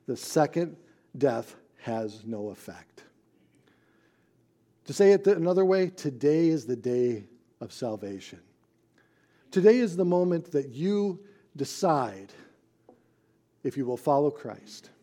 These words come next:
to be part of this first resurrection, and to be with him for all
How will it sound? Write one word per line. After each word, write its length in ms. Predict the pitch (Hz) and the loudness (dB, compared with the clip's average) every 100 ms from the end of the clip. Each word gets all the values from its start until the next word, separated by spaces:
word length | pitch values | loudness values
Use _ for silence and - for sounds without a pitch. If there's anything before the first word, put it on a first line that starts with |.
| _ _ _ _ _ _ _ _ _ | _ _ _ _ _ _ _ _ _
to 100 | - | -6
be 140 | 147 165 | 0 0
part 400 | - 190 170 135 | 2 4 4 2
of 140 | 120 | -2
this 160 | 135 - | -4 -6
first 520 | - - 160 127 - | -12 -2 0 0 -8
resurrection, 840 | 120 127 131 127 120 113 - - 85 _ _ _ _ _ _ _ _ _ _ _ _ _ _ _ - | -4 0 0 0 -2 -4 -8 -18 -20 _ _ _ _ _ _ _ _ _ _ _ _ _ _ _ -6
and 180 | 165 165 | -2 0
to 320 | 160 151 151 139 131 | 2 0 -2 -10 -2
be 200 | 190 202 | 2 4
with 240 | 170 139 | 4 4
him 320 | 131 117 104 98 | 0 -6 -8 -10
for 320 | - 131 120 - | -4 -4 -4 -2
all 640 | 160 147 123 110 107 104 | 4 4 4 2 -2 -6